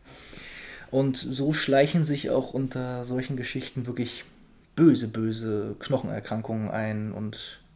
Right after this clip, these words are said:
böse Verletzungen. Und ich habe auch ganz oft in der Praxis Patienten, die einen komplett zerschossenen Stoffwechsel haben von diesen Crash-Diäten.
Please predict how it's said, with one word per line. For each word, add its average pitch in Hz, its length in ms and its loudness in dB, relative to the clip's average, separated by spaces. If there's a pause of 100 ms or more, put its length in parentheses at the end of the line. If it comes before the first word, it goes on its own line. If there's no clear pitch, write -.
(300)
böse 131 280 4
Verletzungen. 147 580 -2 (1300)
Und 120 260 -4
ich - 160 -4
habe 131 220 4
auch 113 240 0
ganz 156 380 2
oft - 280 -4
in 117 100 -4
der 113 120 -4
Praxis - 880 -6
Patienten, 123 800 -4
die 113 280 -2
einen 113 160 -4
komplett 147 380 -2
zerschossenen 135 840 0
Stoffwechsel 110 640 -4
haben 117 260 -6
von 117 220 -8
diesen 117 220 -8
Crash-Diäten. - 540 -12